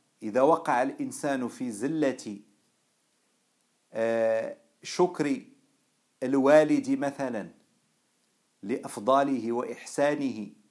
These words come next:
أكثر من شكره لله، فإنه يكون قد زل زللا عظيما، أو أن يصدر ذلك من زوج لزوجته، أو من زوجة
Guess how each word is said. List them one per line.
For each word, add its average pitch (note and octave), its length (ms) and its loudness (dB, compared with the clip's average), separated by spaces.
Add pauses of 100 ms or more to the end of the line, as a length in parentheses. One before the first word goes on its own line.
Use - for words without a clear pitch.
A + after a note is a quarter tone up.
(1080)
أكثر D#3+ 520 2
من C#3+ 160 -8
شكره C#3 500 -8
لله، B2 640 -2 (1200)
فإنه B2+ 600 -4
يكون B2 400 -4
قد A2+ 220 -12
زل B2 380 -4
زللا B2 440 -4
عظيما، A2 540 -2 (840)
أو D#3 180 8
أن D3 380 0
يصدر C3+ 460 0
ذلك C#3 440 -2
من B2+ 240 -4
زوج C#3 340 -4
لزوجته، C3 800 -4
أو A#2 180 -4
من B2+ 180 -4
زوجة C#3 380 -4